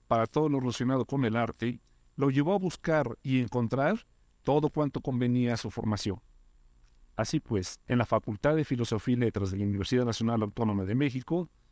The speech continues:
acrecentó su caudal de conocimientos al asistir durante mil novecientos cincuenta y dos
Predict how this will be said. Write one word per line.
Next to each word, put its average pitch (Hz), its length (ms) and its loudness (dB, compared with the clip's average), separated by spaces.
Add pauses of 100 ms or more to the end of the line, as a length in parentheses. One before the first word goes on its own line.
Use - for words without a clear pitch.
(500)
acrecentó 147 640 0
su 185 120 -6
caudal 156 380 2
de 151 60 -4
conocimientos 139 800 0 (120)
al 120 160 2
asistir 123 640 -2
durante 113 380 0
mil 139 120 0
novecientos 120 400 0
cincuenta 110 440 -2
y 107 60 0
dos 135 340 0